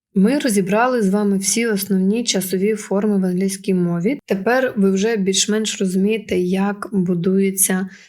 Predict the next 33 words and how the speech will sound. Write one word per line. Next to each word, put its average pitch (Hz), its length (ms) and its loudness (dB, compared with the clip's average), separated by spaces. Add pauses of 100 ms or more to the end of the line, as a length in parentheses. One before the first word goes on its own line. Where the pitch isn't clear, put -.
(120)
речення 185 460 2
в 185 60 0
англійській 180 440 -2
мові. 180 320 2 (840)
Звісно, 202 480 2
ми 208 300 2 (540)
нічого 202 380 2
не 202 120 4
сказали 196 420 0
про 185 420 -2 (340)
пасивний 190 460 2
стан, 240 400 -2 (440)
тобто 185 280 0
кожен 196 360 2
з 190 100 -2
цих 190 220 -2
часів 226 540 -2
має 226 300 2
ще - 160 2
й 196 40 2
пасивну 202 500 0
форму. 180 480 -2 (200)
Але 190 220 4
я 196 160 2
вважаю, 190 380 0
на 190 100 0
сьогодні 196 340 2
і 202 40 -2
так 170 200 -2
дуже 180 200 -2
багато 175 280 -2
було 180 160 0
інформації, 196 680 -2